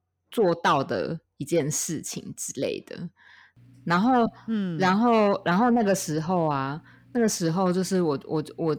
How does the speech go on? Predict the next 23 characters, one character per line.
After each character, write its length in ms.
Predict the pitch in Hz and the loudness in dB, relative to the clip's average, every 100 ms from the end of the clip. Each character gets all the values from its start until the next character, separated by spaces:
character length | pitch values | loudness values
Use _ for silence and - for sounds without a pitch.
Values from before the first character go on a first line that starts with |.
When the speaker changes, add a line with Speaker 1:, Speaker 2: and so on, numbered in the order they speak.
| - | -4
Speaker 1:
就 160 | - | 0
会 120 | 202 196 | 0 2
跟 180 | 180 | 0
着， 140 | 175 165 | 0 0
因 120 | 214 | 2
为 240 | 226 - - _ | 0 -2 -16 _
就 140 | 233 | 0
老 180 | 220 147 | 2 2
师 220 | 139 165 160 | -2 -4 -2
要 200 | 160 151 | 0 0
求 200 | 151 143 | -2 -4
我 60 | - | -6
们 160 | - | -8
写 260 | - - 67 | -8 -6 -8
嘛， 180 | 73 - | -10 -10
所 160 | 165 | -4
以 40 | 170 | -2
我 100 | 143 | -2
就 100 | 151 | -4
会 120 | 143 | -6
写。 360 | 143 - - - | -6 -8 -8 -10
可 120 | - | -8
是 220 | 165 220 | -2 -2